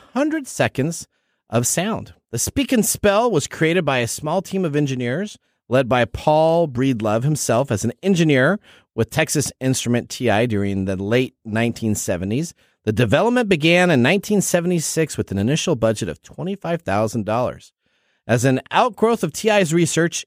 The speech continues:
into speech synthesis. The completed proof version and the first console utilized T I's trademark solid-state speech technology to store words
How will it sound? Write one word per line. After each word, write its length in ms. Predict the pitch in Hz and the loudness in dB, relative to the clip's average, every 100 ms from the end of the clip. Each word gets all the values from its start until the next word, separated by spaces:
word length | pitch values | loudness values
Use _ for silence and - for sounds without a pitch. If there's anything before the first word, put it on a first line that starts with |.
| - | -4
into 260 | 127 117 | -2 0
speech 600 | 98 - - 104 107 - - | -2 -6 -8 -12 -12 -16 -18
synthesis. 720 | - - - 185 - 60 - - _ _ _ _ _ | -10 -8 -6 -8 -8 -12 -14 -20 _ _ _ _ _
The 560 | 113 127 131 131 131 127 | 0 2 4 4 2 2
completed 540 | - 156 - 269 330 - | 2 0 0 -2 -2 -4
proof 360 | - 202 220 | 0 0 -2
version 540 | 120 120 98 107 180 220 _ _ _ | -2 0 0 -2 -6 -8 _ _ _
and 120 | 110 120 | 0 0
the 40 | |
first 360 | - 208 247 - | 2 0 0 -2
console 540 | - 151 147 165 165 | 0 2 2 0 0
utilized 560 | 135 151 139 113 104 - | 0 2 2 2 0 -2
T 140 | 170 175 | -4 0
I's 280 | 156 131 | 0 0
trademark 600 | - - 185 202 156 127 | -4 0 0 2 0 0
solid-state 720 | - 143 165 254 208 214 208 - | -2 2 2 2 0 0 0 -4
speech 440 | - 190 190 - | -10 -12 -14 -6
technology 600 | 180 - 143 117 104 120 | -6 -2 0 2 2 -2
to 60 | 120 | -4
store 360 | - 226 269 | -2 2 2
words 440 | 196 107 101 143 | 2 2 0 -4